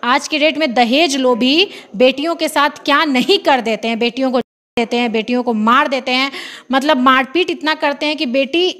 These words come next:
तड़प तड़प के ऐसे भी मर जाती है। कितना ख्वाब लेकर के बेटी जाती है ससुराल, हम ससुराल जाएंगे, पति का प्यार मिलेगा, ससुराल वालों का प्यार मिलेगा,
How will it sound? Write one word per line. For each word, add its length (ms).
तड़प 280
तड़प 260
के 60
ऐसे 260
भी 80
मर 180
जाती 300
है। 60
कितना 280
ख्वाब 380
लेकर 260
के 140
बेटी 320
जाती 360
है 140
ससुराल, 560
हम 60
ससुराल 480
जाएंगे, 320
पति 260
का 140
प्यार 320
मिलेगा, 360
ससुराल 460
वालों 280
का 120
प्यार 280
मिलेगा, 380